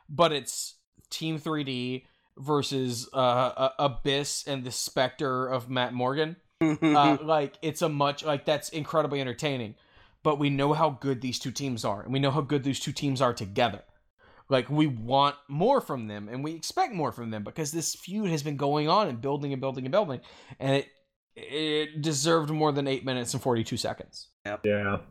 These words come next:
Speaker 1: There is about forty-six minutes left on this show at this point, and two matches, which add up to roughly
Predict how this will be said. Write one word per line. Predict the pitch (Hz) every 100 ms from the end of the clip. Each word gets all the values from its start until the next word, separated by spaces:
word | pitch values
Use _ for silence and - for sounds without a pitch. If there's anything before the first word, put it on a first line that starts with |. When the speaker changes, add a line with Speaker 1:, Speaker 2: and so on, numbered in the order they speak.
| - - - - _ _
Speaker 1:
There | 175 233 349 277
is | 156
about | 165 135 151 143 - -
forty-six | 175 202 175 - - 190 - -
minutes | 170 160 160 - 143
left | 151 143 -
on | 139
this | 135 120
show | - 185 202 147
at |
this | 139 120
point, | - 139 127 131
and | 127 104
two | - 208 214
matches, | 208 220 135 120
which | 147 139 -
add | 220 220
up | 190 -
to | 185
roughly | 160 226 302 - 196 151